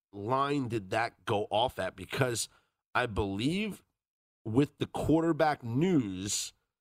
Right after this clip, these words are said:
the spread went north of a touchdown. So we're actually gonna take the Ravens out of here. They did not qualify for this trend. The Buffalo Bills, they won. The Jaguars did not cover. The Bears won outright.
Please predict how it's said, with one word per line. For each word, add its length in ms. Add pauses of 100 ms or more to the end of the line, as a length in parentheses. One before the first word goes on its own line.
(320)
the 100
spread 680
went 240
north 540
of 120
a 60
touchdown. 580
So 140
we're 100
actually 260
gonna 120
take 240
the 80
Ravens 440 (140)
out 200
of 120
here. 360 (480)
They 160
did 300
not 220
qualify 520
for 120
this 140
trend. 400 (440)
The 80
Buffalo 400
Bills, 640 (520)
they 120
won. 300 (800)
The 60
Jaguars 640
did 220
not 260
cover. 360 (580)
The 80
Bears 460
won 180
outright. 480